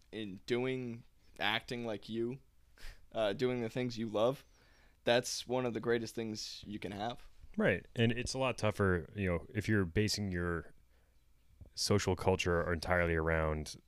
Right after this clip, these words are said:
Speaker 2: geographically, like, where you were born and where you
Speaker 1: Exactly.
Speaker 2: live.
Speaker 1: <laughs>
Speaker 2: Like, it's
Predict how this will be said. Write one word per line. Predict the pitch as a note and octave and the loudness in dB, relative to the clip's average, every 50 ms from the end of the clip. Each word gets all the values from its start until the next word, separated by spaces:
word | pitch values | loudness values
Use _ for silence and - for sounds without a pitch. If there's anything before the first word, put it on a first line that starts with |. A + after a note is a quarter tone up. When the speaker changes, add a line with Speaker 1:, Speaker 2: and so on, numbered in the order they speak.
| _ _ _ A2 G2+ F2+ - F2+ | _ _ _ -10 -8 -6 -4 -4
Speaker 2:
geographically, | E2+ - G2+ F#2+ E2+ D#2 D#2+ D#2+ D#2+ - F2+ - G2 F#2 F2+ | 0 2 4 4 4 6 4 4 4 2 0 0 2 2 4
like, | F2+ F2 E2 | 4 2 2
where | E2+ E2+ E2+ E2+ | 4 4 6 6
you | E2+ E2 E2 E2 E2 - - - - - | 6 4 2 2 0 -4 -8 -14 -6 -2
were | G2+ F#2 | 0 0
born | E2 D2+ D#2+ E2+ F2+ F#2+ F#2 - - - - - | 2 4 4 6 6 6 4 2 -2 -10 -12 -4
and | - C#3 | 0 2
where | F2 F2+ | 4 6
you | F2+ F2 | 6 6
Speaker 1:
Exactly. | D#2+ D#2 E2 F2 | 4 4 4 4
Speaker 2:
live. | F#2+ G2+ G2 - - - | 4 2 0 -6 -12 -8
Speaker 1:
<laughs> | - | -4
Speaker 2:
Like, | E2+ D#2+ E2 G2 - - - - - - - - - - - - _ - - - - - | -2 0 0 -2 -4 -6 -10 -20 -20 -20 -20 -20 -20 -20 -20 -20 _ -20 -20 -16 -8 -6
it's | A2+ G#2+ - - - - | -4 -2 0 0 -2 -2